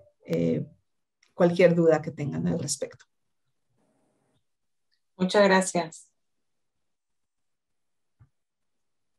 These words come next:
Speaker 1: Bueno, no sé si hay alguna otra duda.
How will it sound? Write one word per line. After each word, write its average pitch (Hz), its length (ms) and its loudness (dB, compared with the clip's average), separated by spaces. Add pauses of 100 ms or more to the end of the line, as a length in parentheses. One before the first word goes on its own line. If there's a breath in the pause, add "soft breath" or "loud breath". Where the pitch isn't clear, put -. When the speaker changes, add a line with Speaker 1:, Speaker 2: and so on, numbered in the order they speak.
(1400)
Speaker 1:
Bueno, 160 340 -4 (920)
no 190 160 -4
sé 190 160 -8
si 190 140 -4
hay 190 140 2
alguna 180 440 2
otra 180 420 0
duda. 233 480 2